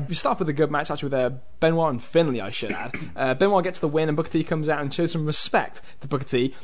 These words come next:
with, uh, Stevie Ray coming out and attacking Benoit, with Steve Mongo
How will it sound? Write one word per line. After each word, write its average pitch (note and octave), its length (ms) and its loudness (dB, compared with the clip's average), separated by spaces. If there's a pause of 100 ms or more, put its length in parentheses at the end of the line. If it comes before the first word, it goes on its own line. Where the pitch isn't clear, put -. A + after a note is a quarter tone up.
(120)
with, D#3+ 100 2
uh, E3+ 140 4
Stevie D4+ 420 2
Ray C4+ 260 4
coming D#3+ 240 0
out D3 140 2
and E3+ 60 2
attacking A#3 500 2
Benoit, C#3 640 4 (220)
with E3+ 280 2
Steve C#4+ 360 4
Mongo B3+ 320 6